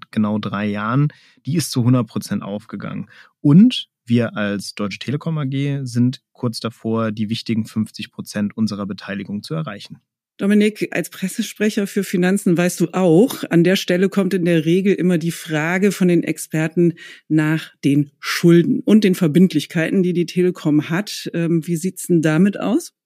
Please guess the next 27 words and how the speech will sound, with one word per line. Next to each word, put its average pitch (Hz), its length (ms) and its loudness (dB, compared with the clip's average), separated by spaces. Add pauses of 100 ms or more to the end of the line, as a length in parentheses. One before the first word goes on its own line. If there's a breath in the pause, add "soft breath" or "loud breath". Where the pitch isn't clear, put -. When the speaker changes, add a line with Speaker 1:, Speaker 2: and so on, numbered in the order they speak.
(300)
Speaker 1:
Ja, 170 80 -8
das 143 160 0
ist 139 140 2
ein 131 100 6
wichtiges 120 400 0
Thema 165 400 2
und 117 160 0
deswegen 120 320 0
sollten 123 260 0
wir 117 80 2
es 113 80 -6
auch 113 140 -10
hier 147 260 2
nicht 117 320 2
unerwähnt 101 580 -2
lassen. 143 600 0
Doch - 160 -8
man 113 100 0
darf 113 260 -4
nicht - 140 -4
vergessen, 180 640 0
wir 117 160 -4
reden 117 240 -4
immer 127 180 0
über 117 180 -6
einen 104 120 -4
Rahmen, 117 420 0